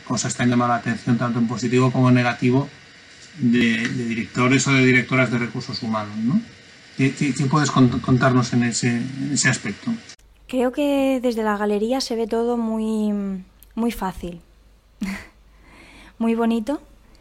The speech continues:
Speaker 2: pero que una vez tú estás al mando de, de un departamento de recursos humanos, de una organización, eh, hay mucho trabajo detrás, porque a veces hablas con la gente y,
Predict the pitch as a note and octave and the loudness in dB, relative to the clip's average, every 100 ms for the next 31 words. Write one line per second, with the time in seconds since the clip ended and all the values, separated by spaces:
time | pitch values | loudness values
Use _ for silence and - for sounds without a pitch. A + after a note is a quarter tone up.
0 | - - - - A#3 A3 G#3+ A3 G#3+ G3+ | -20 -20 -20 -6 -2 0 0 0 2 2
1 | G#3+ A3+ - B3+ A3 - A3+ A3 A3 G#3+ | 0 -2 -4 -4 -4 -2 -2 -2 -4 -4
2 | G#3+ G3+ G#3+ A3 A3 G#3+ G#3 G#3 G#3 G3+ | -4 -4 -2 -2 -2 -2 -2 -2 -4 -6
3 | G3 G3+ G#3+ A3 A3 G#3+ G#3+ G#3+ G#3 G#3 | -6 -8 -8 -4 -2 -2 -4 -4 -4 -2
4 | G#3 G3+ G3+ G3+ G3 G3 G3 G#3 G3+ G3 | -4 -4 -8 -10 -8 -6 -4 -4 -4 -6
5 | G#3+ G#3 G#3 G#3 G#3 G3+ - A3 B3 D4 | -4 -2 -2 -2 -4 -6 -4 -2 0 -2
6 | - - - - - - A3 G#3+ A3+ A#3+ | -4 -20 -20 -20 -20 -8 -4 -2 0 2
7 | B3 A#3+ G#3+ G#3 G3+ G#3 F3 D#3+ D#3 - | 0 -2 -2 -2 -2 -6 -6 -10 -14 -16
8 | - - - - - G3 G#3 G3 G3+ A3+ | -20 -20 -20 -20 -16 -6 -4 -2 -4 -4
9 | A3 G#3 G#3+ G#3+ G#3+ G#3 A3+ A3 A3+ G#3+ | -4 -4 -4 -4 -4 -4 -4 -2 -2 -2
10 | G3 G3+ | -4 -8